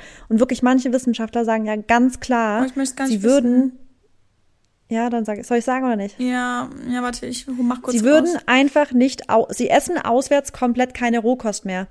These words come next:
Speaker 1: Sie sagen wirklich, sie essen nicht mehr auswärts Rohkost, weil einfach so viel Schrott und halt, wie gesagt, Pestizide vor allem in herkömmlichen Restaurants sind, die jetzt nicht ausgezeichnet als Bio-Restaurants sind, dass sie sagen, wenn die draußen was essen, dann sind's meistens so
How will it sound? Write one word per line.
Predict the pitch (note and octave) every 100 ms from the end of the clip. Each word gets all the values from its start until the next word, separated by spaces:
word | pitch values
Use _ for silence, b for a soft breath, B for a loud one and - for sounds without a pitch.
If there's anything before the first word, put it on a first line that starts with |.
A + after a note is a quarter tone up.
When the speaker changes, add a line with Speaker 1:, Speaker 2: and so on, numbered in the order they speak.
| B B B -
Speaker 1:
Sie | A#3
sagen | C#4 C#4
wirklich, | D#4 D#4+
sie | A3+
essen | - D4+ C4 -
nicht | B3+ D4 C#4+
mehr | B3+
auswärts | A3+ B3 A#3+ -
Rohkost, | C4+ D4 B3+ B3+
weil | A#3
einfach | - B3 B3+ C4 - b b
so | A3 G#3+ C#4+ D#4
viel | - C#4 D4
Schrott | C#4 - G#3+ B3 D4
und | - A#3+ A#3 - G#3+
halt, | A#3+ A3+
wie |
gesagt, | B3 C4 B3+
Pestizide | B3+ B3 G#3+ C#4+ C#4
vor | C4+ -
allem | A3+
in | G#3+ A3+ B B
herkömmlichen | - C4+ C4+ A#3 A3+ G#3+
Restaurants | G#3 - F#3+ A3 D4 -
sind, | F3+ G#3 A#3
die | A3
jetzt | G#3+ A#3
nicht | C#4 - -
ausgezeichnet | A3 B3 B3+ A#3+ A3+ G#3 -
als | -
Bio-Restaurants | B3 C#4 F#3+ G3 F#3+ F#3 F#3
sind, | A3 C4 B B B -
dass | A3
sie | A3
sagen, | G#3 G#3+ B3+ C#4 - -
wenn | B3 C#4+
die | C#4
draußen | - A3 A#3 A3
was | G3 -
essen, | - - C#4+
dann | A#3
sind's | A3+ G#3+
meistens | A3 A3+ B3+ - B3 B3+
so | A#3 A#3